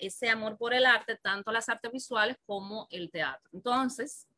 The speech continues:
yo estando en el bachillerato, eh, yo vivo en la zona oriental, ahora no, pero toda mi familia es de la zona oriental. Digo yo, bueno, yo voy,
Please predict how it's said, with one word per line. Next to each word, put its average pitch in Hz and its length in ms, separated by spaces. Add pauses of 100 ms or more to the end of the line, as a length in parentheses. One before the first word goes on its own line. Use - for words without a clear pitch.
(360)
yo 175 140
estando 226 360
en 240 80
el 233 100
bachillerato, 262 720 (720)
eh, 175 640 (360)
yo 185 120
vivo 196 160
en 214 60
la 214 100
zona 220 220
oriental, 220 540
ahora 185 300
no, 269 240
pero 185 380 (420)
toda 190 160
mi 202 120
familia 220 340
es 226 40
de 226 60
la 226 100
zona 226 240
oriental. 247 560 (360)
Digo 277 180
yo, 269 200
bueno, 294 280
yo 247 220
voy, 269 500